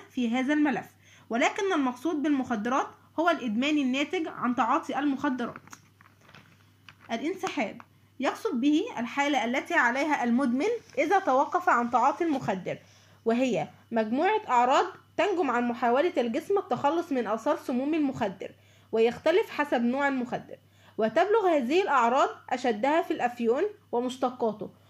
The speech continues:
وبالأخص الهيروين، حيث يتراوح مدتها بين يومين وأربعة أيام، ويمكن أن ينتهي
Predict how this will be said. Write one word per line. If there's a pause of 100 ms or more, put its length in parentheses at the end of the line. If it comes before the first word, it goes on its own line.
(100)
وبالأخص
الهيروين، (200)
حيث
يتراوح
مدتها
بين (260)
يومين (140)
وأربعة
أيام، (420)
ويمكن
أن
ينتهي